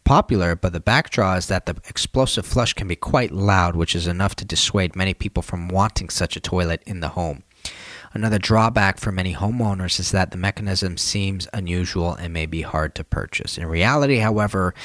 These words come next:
a pressure assist toilet mechanism is relatively simple, consisting only of a sealed plastic drum, a flush cartridge, and a water intake valve. While all manufacturers of pressure assist toilets use identical parts,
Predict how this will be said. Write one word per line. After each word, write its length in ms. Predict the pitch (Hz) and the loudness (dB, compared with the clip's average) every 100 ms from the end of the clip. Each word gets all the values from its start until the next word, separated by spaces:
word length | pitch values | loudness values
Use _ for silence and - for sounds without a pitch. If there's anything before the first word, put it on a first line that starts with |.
| - - - | -14 -14 -2
a 80 | 78 | 2
pressure 380 | - 113 - | 4 2 2
assist 360 | 98 - 90 - | 2 2 0 0
toilet 280 | - 98 82 | 2 2 2
mechanism 580 | 95 101 101 92 95 87 | 0 0 0 0 0 -2
is 140 | 82 | 0
relatively 500 | 92 90 80 80 85 | 0 0 0 -4 -2
simple, 480 | - - 175 - 151 | 0 2 0 2 0
consisting 600 | - 101 - 110 - 95 | 0 -4 -2 -2 -2 -2
only 260 | 92 87 | -2 0
of 140 | 85 76 | -2 -2
a 40 | |
sealed 360 | - - 101 80 | -2 0 0 0
plastic 500 | 80 80 - - - | 0 0 -2 -8 -6
drum, 400 | - 151 151 131 _ - - - - | 2 4 4 0 _ -20 -18 -20 -4
a 80 | - | -2
flush 340 | - - 101 - | 0 2 2 2
cartridge, 500 | - 90 - 80 - | 0 0 0 -2 -2
and 80 | 78 | -2
a 60 | |
water 420 | 78 82 80 80 - | 0 0 0 -2 -6
intake 400 | - 82 - 80 | -10 -8 -6 -6
valve. 460 | - 67 55 65 - | -4 -2 -2 -4 -2
While 180 | 71 69 | -2 0
all 180 | - 104 | 0 -2
manufacturers 800 | 98 90 87 - 92 - 92 80 | 0 -2 0 0 0 0 -2 0
of 120 | 82 | -2
pressure 360 | - 92 87 85 | 0 0 0 0
assist 340 | 82 85 - | 0 -2 -2
toilets 400 | - 90 80 - | -2 0 0 0
use 180 | 87 82 | -2 0
identical 480 | 78 87 85 85 - | 0 0 -2 -4 -6
parts, 500 | - 123 143 - | 0 2 2 -2